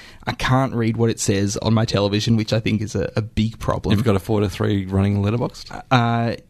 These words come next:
Speaker 1: I've got it four to three, but it's a C R T, so it just doesn't have the resolution that, that it needs.
Speaker 2: Ah.
Speaker 1: Uh, but they don't warn you about that when you, when you get the box. Also, they've got a deal on at the moment where you can get five movies for free.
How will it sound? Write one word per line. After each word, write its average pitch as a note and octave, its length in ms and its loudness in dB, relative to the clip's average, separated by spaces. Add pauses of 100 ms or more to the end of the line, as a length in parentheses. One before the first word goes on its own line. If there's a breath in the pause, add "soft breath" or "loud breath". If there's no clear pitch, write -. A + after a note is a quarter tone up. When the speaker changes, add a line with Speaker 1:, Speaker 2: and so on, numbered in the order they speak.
(180)
Speaker 1:
I've B2+ 140 2
got C3+ 140 2
it B2+ 280 -4
four B2 300 2
to A#2+ 60 -2
three, A2+ 840 0
but A2+ 140 2
it's A2 180 -2
a A2+ 60 2
C A2+ 220 0
R G#2 120 -2
T, - 300 -4
so - 160 -2
it G2+ 80 -2
just - 180 -4
doesn't A2 200 2
have G#2+ 100 0
the G2+ 80 -2
resolution G2+ 640 0
that, - 300 -4
that A2 260 0
it - 100 -4
needs. F#2 380 -4 (520 loud breath)
Speaker 2:
Ah. A2+ 240 4
Speaker 1:
Uh, - 40 -6
but - 160 0
they C#3 80 0
don't E3 200 0
warn G3 300 2
you D3+ 140 2
about G#2+ 320 -2
that G2+ 200 -2
when A2 200 4
you, G#2+ 260 2
when A2 180 4
you G#2+ 60 2
get G#2+ 180 -4
the A#2 60 -2
box. A#2 380 0 (400 loud breath)
Also, D#3+ 520 2 (320 soft breath)
they've F3+ 140 4
got A3 120 2
a G#3+ 40 -2
deal D3+ 340 2
on D#3 140 2
at B2 100 -4
the B2 60 -6
moment B2+ 380 2
where B2 160 0
you A#2+ 200 -2
can B2 140 2
get A#2+ 220 0
five A2 340 0
movies G#2 320 0
for - 100 -8
free. C#3 460 -2